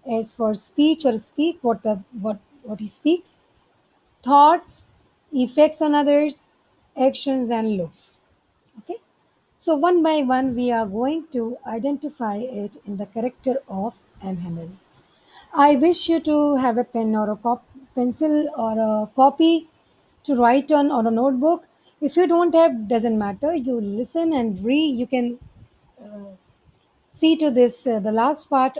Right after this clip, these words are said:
of the video once again and learn how to write the character sketch. Because if you could write the character sketch of M Hamel using steal, you can write any character sketch. And this is very, very important questions.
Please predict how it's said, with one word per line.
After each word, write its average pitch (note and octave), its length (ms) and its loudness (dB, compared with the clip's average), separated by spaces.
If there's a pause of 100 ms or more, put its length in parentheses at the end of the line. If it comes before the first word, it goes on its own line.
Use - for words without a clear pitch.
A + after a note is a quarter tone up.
of A3+ 200 -6
the A#3 80 -4
video A#3+ 400 -2
once G#3 280 -8
again B3 380 -2 (1000)
and A#3+ 160 0
learn C#4 180 6
how B3+ 280 0
to B3+ 120 -8
write G3+ 220 -2
the A#3+ 80 -4
character G3+ 420 -8 (100)
sketch. A3 280 -12
Because C#4+ 260 -2
if D4+ 140 -2
you D#4+ 100 0
could D#4+ 240 -2
write D4+ 240 2
the D4 80 2
character C#4+ 400 0
sketch C#4 300 0
of C#4 100 -2 (100)
M C4 200 2
Hamel C4+ 260 2
using A#3+ 380 0
steal, C4 400 0 (340)
you C#4+ 140 0
can C#4+ 180 2
write A#3+ 340 0
any C4 220 0
character A3 440 -6
sketch. E4 340 -2 (260)
And C4+ 160 2
this C#4+ 100 2
is B3 200 -2
very, D4+ 420 2
very B3 380 -2
important A3+ 460 -4
questions. G3 440 -8